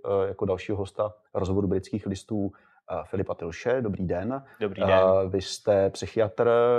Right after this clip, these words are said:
Speaker 1: který pracuje, eh, v Národním ústavu duševního zdraví a zároveň jste spoluzakladatelem České psychedelické společnosti. Eh,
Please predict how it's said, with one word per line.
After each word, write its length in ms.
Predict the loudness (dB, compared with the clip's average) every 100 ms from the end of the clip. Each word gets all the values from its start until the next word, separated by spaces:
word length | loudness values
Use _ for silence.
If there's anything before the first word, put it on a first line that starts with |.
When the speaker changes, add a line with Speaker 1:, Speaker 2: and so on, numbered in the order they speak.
| 0
Speaker 1:
který 280 | -4 -4 -4
pracuje, 720 | -6 -10 -10 -2 2 4 4 -2 _ -8 2
eh, 40 | 6 6
v 100 | 4
Národním 500 | 2 2 2 -2 -4
ústavu 440 | -8 -4 -2 0 0
duševního 440 | -2 -4 -4 -4
zdraví 520 | -2 -2 -2 -2 -4 -6 _ _
a 100 | -8
zároveň 380 | -6 -4 -4 -4
jste 140 | -6
spoluzakladatelem 1200 | -6 -2 -2 0 0 2 0 0 2 2 2 0 -6 _ _
České 480 | -12 -10 -6 0 0
psychedelické 800 | 0 -6 -2 0 0 -4 -4 -4
společnosti. 920 | -4 -8 -8 -8 -10 -10 -6 -4 -4 -8 _
Eh, 40 | 0